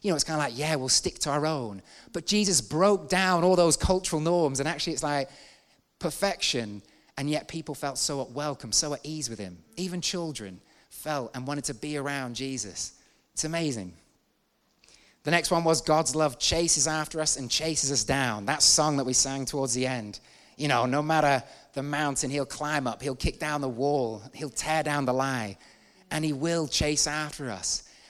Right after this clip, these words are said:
The relationship and the desire for him, for us to be in relationship with him is vast.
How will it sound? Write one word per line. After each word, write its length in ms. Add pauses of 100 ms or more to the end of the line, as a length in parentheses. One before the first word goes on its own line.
(100)
The 80
relationship 960
and 120
the 60
desire 500
for 120
him, 160
for 300
us 240
to 120
be 220
in 80
relationship 500
with 220
him 320 (480)
is 160
vast. 840